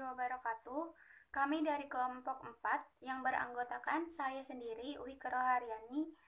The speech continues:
Iis Desi Ismayasari, Rahayu Tasya Rindiantika, dan Muhammad Dorik Sandra. Kami di sini akan menjelaskan mengenai tugas kami yang berjudul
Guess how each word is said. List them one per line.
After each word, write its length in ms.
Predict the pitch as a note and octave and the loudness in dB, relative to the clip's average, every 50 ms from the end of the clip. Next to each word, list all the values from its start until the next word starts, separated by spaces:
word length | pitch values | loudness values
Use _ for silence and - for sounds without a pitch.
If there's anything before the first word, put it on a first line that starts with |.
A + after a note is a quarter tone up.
| - - - - _ - - | -20 -20 -20 -20 _ -12 -8
Iis 240 | B3 C#4+ D4+ - - | -4 -4 -4 -2 2
Desi 400 | D4 D4+ D4 D4 D4 C#4 C#4 C4+ | 4 4 4 2 -2 -6 -6 -8
Ismayasari, 640 | - - C4 C4 B3+ C4 B3+ - B3+ A#3+ A#3 A#3 B3 - | -8 -6 -6 -4 -4 -6 -4 0 0 0 0 -2 -2 2
Rahayu 400 | C4+ C4+ C#4 C#4+ D4 D4 D#4 D#4 | 2 4 6 6 4 4 4 4
Tasya 400 | - D#4 D4 D4 - C#4 C4 C4 | 4 2 2 2 0 0 0 0
Rindiantika, 720 | C4 C4 B3+ B3+ B3+ B3+ B3 B3 - A3+ - - - B3 C#4+ - - - - | 0 -2 -2 -2 -2 -4 -4 -6 -8 -12 -10 0 6 6 6 6 4 -6 0
dan 240 | - C#4+ D4+ D4 D4 | 4 6 8 8 8
Muhammad 480 | D4+ C#4+ C#4 C4+ C4+ C4+ B3+ B3+ B3 B3+ | 8 8 6 2 2 2 0 0 -2 -6
Dorik 320 | C4 B3+ B3+ C4 C4 - | -6 -6 -6 -6 -4 -4
Sandra. 400 | B3+ A#3+ A3+ A3+ A#3 B3 C#4 D4+ - _ _ _ _ _ _ _ - - - - - - - - - - - | -2 -2 -2 -2 2 4 6 6 4 _ _ _ _ _ _ _ -20 -20 -20 -20 -20 -18 -18 -18 -18 -8 2
Kami 320 | - D4 D4 D4+ E4+ D#4 D4+ | 4 6 6 8 6 6 4
di 80 | D#4+ | 2
sini 400 | D#4+ - D4 B3+ B3+ C4 C4+ C4 | 2 0 -2 -2 -2 -6 -6 0
akan 400 | - C4+ C#4 - - E4 E4+ E4 | 0 0 0 2 0 0 2 4
menjelaskan 640 | E4 D4+ C#4+ C#4 C4 B3 B3 - - - A3 A#3 B3+ | 4 4 4 4 4 4 2 2 -2 -2 -2 -2 0
mengenai 560 | C4+ C4+ C4 C4 B3+ B3 B3 B3 C4 C#4+ C#4 - - | -2 -4 -4 -4 -4 -4 -2 -2 -2 -4 -6 -6 -6
tugas 320 | C#4+ C#4 C4+ B3+ C4 - | -8 -4 -4 -6 -6 -6
kami 480 | - C#4 A3+ - - A3+ B3+ D4+ E4 E4 - - - - - - | -8 -10 -10 -10 -8 -4 -2 -2 -2 -2 -8 -14 -18 -20 -16 -4
yang 240 | - C#4 D4+ D4+ C#4+ | 2 4 6 6 6
berjudul 720 | C#4+ C#4 C4 - - C4 B3+ - B3+ C4 C#4+ D#4+ E4 E4 | 4 2 0 -4 -6 -8 -8 -6 -2 2 2 4 2 2